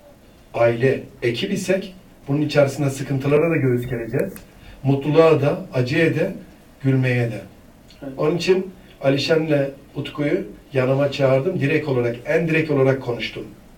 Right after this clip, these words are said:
Speaker 1: "Siz bu, e, bu grubun içerisinde,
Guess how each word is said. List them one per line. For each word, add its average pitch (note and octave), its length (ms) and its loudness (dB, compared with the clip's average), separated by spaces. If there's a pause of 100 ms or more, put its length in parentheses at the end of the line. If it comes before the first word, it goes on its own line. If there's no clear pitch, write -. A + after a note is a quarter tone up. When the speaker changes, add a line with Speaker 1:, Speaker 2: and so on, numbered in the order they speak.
(360)
Speaker 1:
"Siz C#3 400 -2
bu, D3 340 2 (420)
e, C3 180 6 (320)
bu D3 200 -2
grubun C3 360 2
içerisinde, A#2+ 720 -4